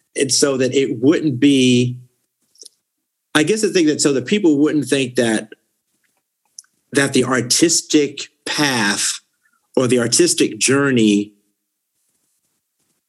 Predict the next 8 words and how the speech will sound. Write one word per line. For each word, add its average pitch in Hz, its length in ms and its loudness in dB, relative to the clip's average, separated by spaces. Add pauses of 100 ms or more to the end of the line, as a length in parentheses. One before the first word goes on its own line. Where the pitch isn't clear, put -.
(680)
so 165 440 4
often 139 500 -2
has 123 320 -2
to 120 100 -2
be 113 260 2
a 110 40 0
fatalistic 120 920 0
one. - 260 -8